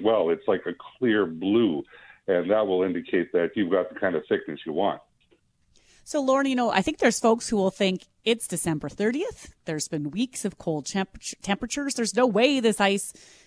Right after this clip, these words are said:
Speaker 2: isn't ready for me to walk on it. Is it because it's a river that there might be those fluctuating, um, levels and, and thickness of the ice?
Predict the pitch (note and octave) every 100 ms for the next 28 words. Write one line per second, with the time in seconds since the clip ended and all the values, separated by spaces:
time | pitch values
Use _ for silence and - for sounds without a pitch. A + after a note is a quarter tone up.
0 | _ G3+ G3 F#3+ G3 G3+ G3 F#3+ F3 D#3+
1 | D#3 A3 A3+ F3 D#3+ D3 E3 A3 - -
2 | - - - _ _ _ _ _ _ A3
3 | G#3+ B3+ A#3+ C#4+ D#4+ B3+ A#3+ F3+ D#3+ G#3+
4 | D4 F4 D#4+ D4+ C#4+ D4 C#4+ C4+ - C4+
5 | C4 - C4 B3 A#3+ A#3 A#3 - G3 F#3
6 | F3 E3+ G#3+ D4 C#4 A3 F3+ E3+ D#3+ D#3
7 | A3+ B3+ A#3 F3+ F3 F#3 B3+ F#4